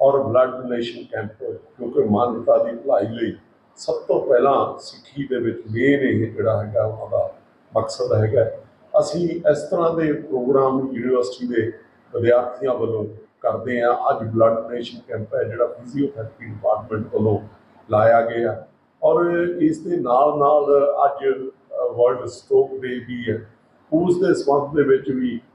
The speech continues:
ਅ, ਬਹੁਤ ਸਾਰੇ ਸਾਡੇ ਕੋਲ ਮਰੀਜ਼ ਆ ਜਿਹਦੇ ਨਾਲ ਮਤਲਬ ਅੱਜ ਦੁਨੀਆ ਦਾ ਨੰਬਰ ਥ੍ਰੀ ਵਾਲਾ ਇਹ ਸਭ ਤੋਂ ਡੇਂਜਰਸ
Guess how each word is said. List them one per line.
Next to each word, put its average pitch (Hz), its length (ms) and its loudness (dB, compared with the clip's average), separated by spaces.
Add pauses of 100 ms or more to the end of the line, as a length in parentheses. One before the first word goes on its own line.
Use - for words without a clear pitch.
(260)
ਅ, 120 260 6
ਬਹੁਤ 120 320 -6
ਸਾਰੇ 127 320 -8
ਸਾਡੇ 117 300 -10
ਕੋਲ 135 180 -14
ਮਰੀਜ਼ 117 400 -4
ਆ 117 80 2
ਜਿਹਦੇ 127 340 2
ਨਾਲ 135 180 2
ਮਤਲਬ 131 600 0 (340)
ਅੱਜ 135 160 4
ਦੁਨੀਆ 139 480 4
ਦਾ 135 520 6
ਨੰਬਰ 127 300 -4
ਥ੍ਰੀ 147 480 -10
ਵਾਲਾ 123 460 4 (320)
ਇਹ 135 320 -4
ਸਭ - 240 -4
ਤੋਂ 139 540 0
ਡੇਂਜਰਸ 127 840 0